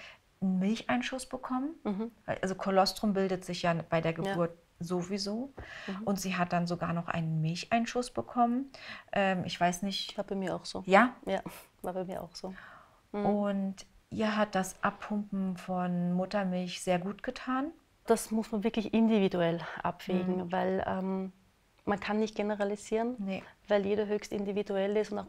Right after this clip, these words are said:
Speaker 2: unterschiedliche Bedürfnisse hat in so einer Situation. Das, was ich teile mit dir, ist, das Aktivsein, ähm, ist natürlich bis zu einem gewissen Grad heilsam, kann auch sehr schützend sein.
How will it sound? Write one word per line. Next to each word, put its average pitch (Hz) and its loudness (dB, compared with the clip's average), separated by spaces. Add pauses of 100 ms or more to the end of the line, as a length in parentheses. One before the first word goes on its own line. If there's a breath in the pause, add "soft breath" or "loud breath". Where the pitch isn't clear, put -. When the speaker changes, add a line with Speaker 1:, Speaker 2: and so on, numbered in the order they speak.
Speaker 2:
unterschiedliche 214 -2
Bedürfnisse 202 -2
hat 185 -6
in 190 -6
so 190 -8
einer 190 -4
Situation. 190 -10 (520 loud breath)
Das, 202 4
was 202 4 (220)
ich - -6
teile 226 4
mit 254 -2
dir, 240 6
ist, - -2
das 190 -6
Aktivsein, 175 -2
ähm, 180 -4
ist 202 -2
natürlich 202 2 (260)
bis 233 2
zu - 0
einem 208 0
gewissen 208 -4
Grad - -2
heilsam, 226 0
kann 208 -6
auch 202 -4
sehr 190 -2
schützend 190 -2
sein. 208 0